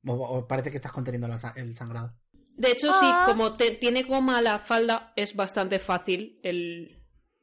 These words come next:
Speaker 2: hacer un torniquete con una goma, porque la goma es muy fácil de atar.
Speaker 1: Vale.
Speaker 3: Ah,
Speaker 1: Pues listo.
Speaker 3: estáis jugando a las enfermeras. Muy bien. Bravo.
Speaker 2: Eh, es-,
Speaker 3: Y
Speaker 2: eso es
Speaker 3: Albaharu
Speaker 2: racista, es racista machista, tía.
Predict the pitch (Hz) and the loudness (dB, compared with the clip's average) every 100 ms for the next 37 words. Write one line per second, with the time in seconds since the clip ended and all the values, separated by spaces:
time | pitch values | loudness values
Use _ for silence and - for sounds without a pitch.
0 | _ - 185 202 180 180 170 170 175 175 | _ -10 -4 0 0 -2 -4 -2 -2 -2
1 | 170 175 170 170 170 165 151 175 165 196 | -4 -4 -4 -6 -6 -8 -6 -4 -6 -8
2 | 170 165 - 170 165 165 165 175 170 175 | -10 -8 -8 -8 -6 -6 -6 -6 -8 -10
3 | 170 160 156 156 147 - _ _ _ _ | -10 -8 -8 -8 -12 -14 _ _ _ _
4 | _ _ _ _ - 123 104 110 _ - | _ _ _ _ -12 -8 -8 -12 _ -10
5 | 392 - _ - 120 117 330 349 403 - | -10 -12 _ -12 -10 -6 -4 -2 0 4
6 | 523 494 508 427 381 349 269 294 294 571 | 4 6 4 4 4 0 0 -2 0 -2
7 | 392 277 269 - - - - - - - | 0 -2 -4 -14 -16 -20 -18 -18 -18 -20
8 | - 370 370 381 311 254 247 247 254 254 | -14 -2 2 2 2 0 2 4 2 -2
9 | _ _ _ - 392 370 277 277 220 - | _ _ _ 0 4 6 4 0 -2 0
10 | 233 330 294 294 233 - 180 165 208 202 | 0 2 2 2 0 -2 -2 0 0 2
11 | 196 202 208 185 - 165 - 165 233 185 | 2 0 0 -2 -2 -4 -4 -4 -4 -4